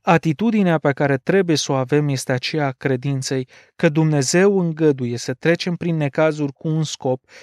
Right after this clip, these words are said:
și că El are în vedere să înfăptuiască în noi o lucrare a desăvârșirii. Mă voi grăbi să adaug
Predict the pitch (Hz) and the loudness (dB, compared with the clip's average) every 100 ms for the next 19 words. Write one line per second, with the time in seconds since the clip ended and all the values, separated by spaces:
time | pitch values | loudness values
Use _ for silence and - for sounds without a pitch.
0 | _ - 180 175 180 190 220 208 170 170 | _ -4 0 4 4 6 4 2 2 2
1 | 151 175 175 - 147 139 143 - 147 165 | 4 4 4 0 -4 -2 -4 -2 0 0
2 | 170 - 139 143 160 156 _ - _ 180 | 0 -4 -4 -2 -2 -4 _ -20 _ 0
3 | 165 156 - 165 165 147 143 139 - 135 | 2 0 -2 -2 0 -2 -2 -4 -2 -4
4 | 131 - - 131 - _ _ _ _ _ | -4 -8 -10 -10 -12 _ _ _ _ _
5 | _ _ _ - - - - - - _ | _ _ _ -20 -20 -20 -20 -20 -20 _
6 | 160 151 160 147 151 185 - 131 135 143 | 4 6 6 6 4 2 2 2 4 4
7 | 143 | 2